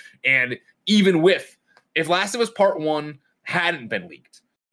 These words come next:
and that was just a surprise there, I think we all would have popped really hard when Neil was on stage, w-, came out, and then it would have been like, "Okay, well, I wish I could have seen something from Factions, even two seconds of it. Well, okay, I wish I could have seen a trailer from the H B O thing."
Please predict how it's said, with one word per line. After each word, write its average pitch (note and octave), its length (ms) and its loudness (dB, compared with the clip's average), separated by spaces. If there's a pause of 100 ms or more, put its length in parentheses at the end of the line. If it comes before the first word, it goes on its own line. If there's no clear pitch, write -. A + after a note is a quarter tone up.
and D#3 220 0
that C3+ 180 -2
was D3 360 2
just D3+ 180 -6
a C#3 60 -12
surprise C3+ 480 -4
there, F3 260 2 (100)
I C3 120 -6
think D#3+ 160 -2
we E3 160 0
all C#3+ 240 2
would F#3+ 100 4
have F#3+ 140 -6
popped D#3+ 340 -4
really D#3+ 200 -2
hard D3 300 2
when C3 140 -6
Neil C3 180 -8
was D#3 120 -2
on C#3+ 120 -6
stage, C3+ 300 -6
w-, B2+ 300 -14
came C#3+ 180 -6
out, C#3 300 -2 (240)
and D#3+ 120 -2
then D#3 80 2
it D#3 80 -2
would D#3 120 4
have C#3+ 100 -4
been C#3+ 160 0
like, B2+ 240 -2 (240)
"Okay, F#3+ 340 0
well, D#3 140 4
I D#3 80 2
wish F3+ 180 2
I F3 40 -2
could D#3 100 -6
have C3 80 -8
seen C#3+ 220 -8
something G2+ 260 -16
from G2 140 -20
Factions, F#2+ 440 -8
even A#2 200 -14
two - 100 -14
seconds G2+ 340 -6
of F#2+ 140 -6
it. F2+ 140 -8 (240)
Well, G#3+ 160 4
okay, A3 240 0
I F3+ 40 2
wish F#3+ 160 2
I F#3 40 -2
could F3 120 -2
have C#3+ 100 -2
seen E3 240 -4
a C#3+ 40 -4
trailer G#2+ 400 -6
from A2 140 -16
the G#2 100 -12
H G#2+ 160 -12
B G2 140 -10
O G2 80 -8
thing." G2 340 -12